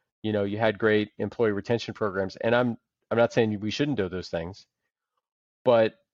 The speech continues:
at, at the moment we record this, you know, this isn't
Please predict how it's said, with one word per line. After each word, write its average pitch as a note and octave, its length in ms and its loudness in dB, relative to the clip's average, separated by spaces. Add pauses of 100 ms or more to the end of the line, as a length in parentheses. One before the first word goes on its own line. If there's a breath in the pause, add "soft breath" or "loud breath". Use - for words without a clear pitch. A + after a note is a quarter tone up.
(160)
at, A#2+ 300 4
at A#2 160 2
the B2 80 4
moment C3 420 4
we B2 160 2
record A#2 500 2
this, G2+ 460 -2 (580)
you G#2+ 140 -2
know, G#2 220 2
this A#2 260 -4
isn't G#2+ 300 -2